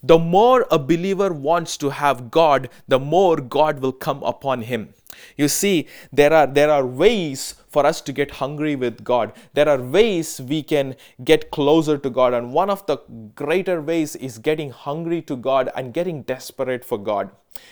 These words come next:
You see, that is one of the ways the people of the old and the people who were revivalists were, were so hungry that they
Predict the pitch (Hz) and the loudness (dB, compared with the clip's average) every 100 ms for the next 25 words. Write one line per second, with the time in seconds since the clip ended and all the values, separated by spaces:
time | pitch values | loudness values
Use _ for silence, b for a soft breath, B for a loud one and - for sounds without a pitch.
0 | B 175 220 226 214 B B - 170 185 | B -6 -4 -6 -6 B B 2 4 2
1 | 165 - b b 123 170 208 180 156 151 | -2 -6 b b 0 2 2 -2 0 2
2 | 160 139 131 - b b 131 - 202 214 | 2 0 -6 -10 b b -2 0 -4 -2
3 | 190 175 143 127 139 143 156 135 120 - | -2 0 -4 -6 -4 0 0 0 -4 -6
4 | 131 123 - 190 - 180 170 - B 151 | -4 -6 -6 -8 -4 -2 -2 -6 B -2
5 | 147 139 127 135 127 156 180 170 147 - | 2 2 0 -2 2 2 0 0 -2 -2
6 | - 131 135 147 147 135 - - 214 196 | -12 -6 0 2 2 -2 -4 0 0 0
7 | - 180 185 160 147 127 135 120 135 120 | -4 -4 -2 -4 -2 -2 -2 -2 -4 -6